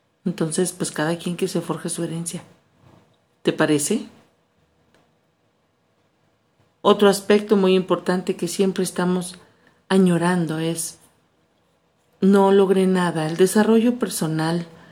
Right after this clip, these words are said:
la satisfacción personal es muy importante. Ya hablamos de servicio médico, que está dentro de las necesidades básicas del ser humano.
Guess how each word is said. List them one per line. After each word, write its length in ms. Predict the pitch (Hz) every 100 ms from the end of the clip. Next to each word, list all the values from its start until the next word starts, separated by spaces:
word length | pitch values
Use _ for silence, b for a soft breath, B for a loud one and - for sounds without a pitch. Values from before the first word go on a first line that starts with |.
| b b b
la 160 | 196
satisfacción 640 | 196 196 190 190 190 - 220
personal 480 | 214 208 185 185 180
es 140 | 180
muy 140 | 185 185
importante. 720 | 175 165 - 151 143 143 147 - _ _ _ _ _ _ b b b
Ya 180 | 190 190
hablamos 460 | 180 180 170 170 160
de 100 | 160
servicio 500 | 156 151 160 156 151
médico, 580 | 156 175 180 175 175 175
que 140 | 156
está 240 | 147 156
dentro 320 | 151 156 160 156
de 140 | 147
las 300 | 143 139 139
necesidades 680 | 147 143 143 165 160 180 170
básicas 480 | 202 214 190 160 151
del 120 | 147
ser 180 | 151 147
humano. 440 | 147 147 147 151